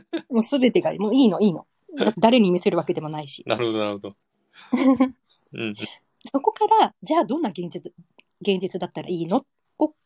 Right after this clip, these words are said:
Speaker 2: 線引っ張って書けば
Speaker 1: うん。
Speaker 2: いい？そう。も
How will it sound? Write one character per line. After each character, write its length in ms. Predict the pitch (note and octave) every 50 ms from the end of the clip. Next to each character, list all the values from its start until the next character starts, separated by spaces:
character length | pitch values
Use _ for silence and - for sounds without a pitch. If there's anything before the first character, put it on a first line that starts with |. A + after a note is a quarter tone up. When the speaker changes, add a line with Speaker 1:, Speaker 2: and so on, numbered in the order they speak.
| _ _ _ _ _ -
Speaker 2:
線 200 | - B3 F#3+ D#3
引 60 | F#3
っ 40 | -
張 60 | -
っ 40 | -
て 60 | D3+ -
書 80 | G3+ -
け 80 | -
ば 160 | - D3+ - _ _ _ _ _ _ _ -
Speaker 1:
う 60 | B2+
ん。 180 | B2 A#2 A2+ A2 _ _ _ _ _ _ _ _ _ _ _ _ _ _ _ _ _ _ -
Speaker 2:
い 80 | F#3+ D#3+ D#3+ -
い？ 120 | G3 B3+ - _ _ _ _ _ _ _ _ _ _ _ _ _ _ _ _ _ _ _ _ _ _ _ _ _ A4 _ _ _ -
そ 300 | - - E3+ D#3+ - _ _ - G#3+
う。 40 |
も 120 | G3+ G3+